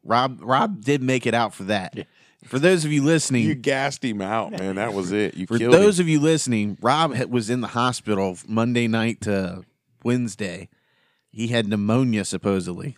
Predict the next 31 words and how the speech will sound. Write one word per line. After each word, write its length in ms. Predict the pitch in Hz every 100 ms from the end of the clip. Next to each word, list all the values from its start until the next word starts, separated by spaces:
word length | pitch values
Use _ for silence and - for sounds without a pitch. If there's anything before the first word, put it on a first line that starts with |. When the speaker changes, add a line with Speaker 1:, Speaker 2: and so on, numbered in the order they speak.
| - _ _
Speaker 2:
When 100 | -
Speaker 1:
Supposedly. 600 | 110 113 143 139 120 110
This 160 | 123 131
is 60 | 135
what 120 | 151
he's 120 | 117
telling 360 | - 120 107 101
us. 220 | - - _ _ -
Speaker 2:
When 200 | 127 107
Mike, 260 | 127 120 113
when 120 | 104
you, 160 | 101 95
when 100 | 104
you 100 | 110
shared 280 | - 123 104
in 60 |
the 80 | 92
group, 280 | 92 107 98 _ -
like, 160 | 92 -
"Rob's 240 | 147 165
alive." 340 | 143 143 120 95
I'm 60 |
like, 120 | 92 87
"Oh, 80 | 87
Rob 240 | 123 113
ain't 120 | 101
missing 280 | 104 - 95
no 100 | 85
wrestling." 380 | 90 92 - - _
Speaker 3:
<laughs> 80 | -
No. 460 | 180 131 127 208